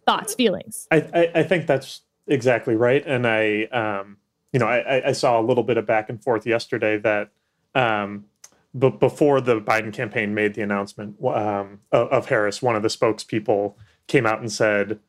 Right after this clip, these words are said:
Speaker 2: um, "It's kind of funny that the, the Trump campaign is already painting our pick as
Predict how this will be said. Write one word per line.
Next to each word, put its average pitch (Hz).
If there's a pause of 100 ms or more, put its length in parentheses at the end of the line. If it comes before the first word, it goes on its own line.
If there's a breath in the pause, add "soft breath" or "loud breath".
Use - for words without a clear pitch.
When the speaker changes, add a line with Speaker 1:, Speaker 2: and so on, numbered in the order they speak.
(380)
Speaker 2:
um, 104 (420)
"It's 143
kind 147
of 127
funny 123
that 107
the, 104 (260)
the 120
Trump 123
campaign 110
is 107
already 104
painting 107 (340)
our 110
pick 107
as 104